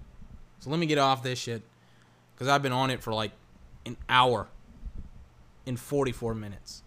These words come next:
It doesn't look right. Doesn't look right. N F L should stop fucking doing this shit.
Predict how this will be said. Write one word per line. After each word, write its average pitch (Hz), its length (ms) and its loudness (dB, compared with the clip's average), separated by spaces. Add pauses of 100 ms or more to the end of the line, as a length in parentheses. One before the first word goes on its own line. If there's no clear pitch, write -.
(160)
It 135 140 -4
doesn't 156 300 6
look 143 200 2
right. 123 220 0 (960)
Doesn't 120 240 -6
look 127 120 -6
right. 143 220 -2 (1300)
N 190 140 6
F 185 80 2
L 196 140 8
should 165 160 -8
stop 170 260 4
fucking 147 240 0
doing 131 200 0
this 127 120 -2
shit. 120 240 -2